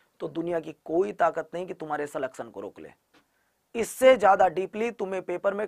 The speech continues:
कभी भी नहीं पढ़ना पड़ेगा, समझ रहे हो ना? अगला पॉइंट आपके सामने लिखा है कि बांग्लादेश और भारत के बीच दुनिया की दो देशों के बीच जो जुड़ने वाली सीमा है, वो पांचवी सबसे बड़ी सीमा है, पांचवी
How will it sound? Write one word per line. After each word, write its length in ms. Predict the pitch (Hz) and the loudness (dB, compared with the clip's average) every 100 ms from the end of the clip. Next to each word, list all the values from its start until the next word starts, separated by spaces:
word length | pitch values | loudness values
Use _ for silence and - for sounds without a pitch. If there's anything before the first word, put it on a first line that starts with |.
| - | -2
कभी 280 | 170 156 180 | -2 -2 -6
भी 140 | 180 208 | -8 -10
नहीं 300 | 160 139 180 - | -10 -12 -14 -12
पढ़ना 320 | 131 139 156 170 | -10 -8 -10 -10
पड़ेगा, 480 | 123 120 120 147 139 - _ _ _ _ _ _ _ | -8 -8 -4 0 0 -4 _ _ _ _ _ _ _
समझ 80 | 135 | -6
रहे 100 | 180 | 0
हो 60 | 208 | 4
ना? 180 | 254 - _ _ _ - | 4 2 _ _ _ -2
अगला 260 | 175 247 | 2 4
पॉइंट 280 | 240 214 208 | 4 2 2
आपके 240 | 190 - 180 | 0 0 -4
सामने 260 | 170 175 | -4 -4
लिखा 300 | 170 165 196 | -6 4 6
है 220 | 196 214 220 - _ 190 | 6 2 -4 -20 _ -4
कि 60 | |
बांग्लादेश 600 | 170 175 190 196 233 220 | 0 2 4 6 6 4
और 100 | 202 | 2
भारत 340 | 160 160 185 180 | 2 4 4 2
के 100 | 165 | -4
बीच 320 | 190 214 214 214 214 - _ | -4 -4 -4 -6 -8 -20 _
दुनिया 560 | 143 131 196 214 247 233 | -18 -8 -4 2 4 4
की 360 | - 247 262 294 - | 2 -4 -4 -6 -10
दो 280 | 135 208 247 | -6 -2 0
देशों 300 | 226 202 208 | 0 0 -2
के 100 | 190 | -4
बीच 160 | 175 165 | -6 -6
जो 120 | 170 | -8
जुड़ने 300 | 156 151 156 | -8 -8 -6
वाली 220 | 135 135 | -6 -6
सीमा 340 | - 170 175 | -12 -4 -2
है, 200 | 185 220 214 - - | -2 -4 -12 -20 -10
वो 120 | 170 165 - | -8 -6 0
पांचवी 520 | 170 254 214 208 247 | 2 2 -2 -8 -8
सबसे 480 | 208 - 175 - 202 | -6 -4 -4 -4 -4
बड़ी 240 | 165 175 | -4 -8
सीमा 320 | 170 165 147 123 | -10 -14 -14 -16
है, 140 | 123 _ _ _ - | -20 _ _ _ -4
पांचवी 580 | 165 196 190 196 240 | 0 0 0 -2 -2